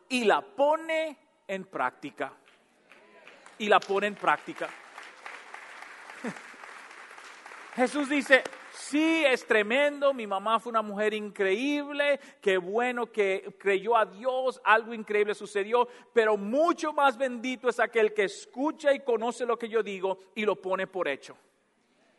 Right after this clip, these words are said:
En ese momento, mi hermano, tu vida cambia. En ese momento, mi amigo, tu vida comienza la transformación. La palabra de Dios no es efectiva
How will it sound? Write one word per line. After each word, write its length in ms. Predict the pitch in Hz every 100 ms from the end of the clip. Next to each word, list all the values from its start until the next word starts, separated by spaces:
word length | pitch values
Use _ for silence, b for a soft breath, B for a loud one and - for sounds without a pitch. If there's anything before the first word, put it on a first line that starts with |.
| b
En 200 | - 214 -
ese 300 | 269 285 330
momento, 480 | 330 294 226 208 208
mi 60 |
hermano, 360 | 202 185 170 170 _ _ -
tu 160 | 269
vida 320 | 233 196 165
cambia. 420 | - 147 135 127 131 B
En 160 | 226 214
ese 300 | - 269 -
momento, 480 | 302 277 233 196 214
mi 80 | 202
amigo, 400 | 190 185 170 170 B B
tu 120 | 262
vida 280 | 233 226 214
comienza 420 | - 190 190 -
la 120 | 175 175
transformación. 760 | 170 165 180 175 160 180 147 B
La 160 | 214 208
palabra 720 | 214 196 196 214 277 285 262
de 120 | 240
Dios 360 | 196 214 233 214
no 100 | 220
es 120 | -
efectiva 800 | 190 190 170 - 277 302 302 302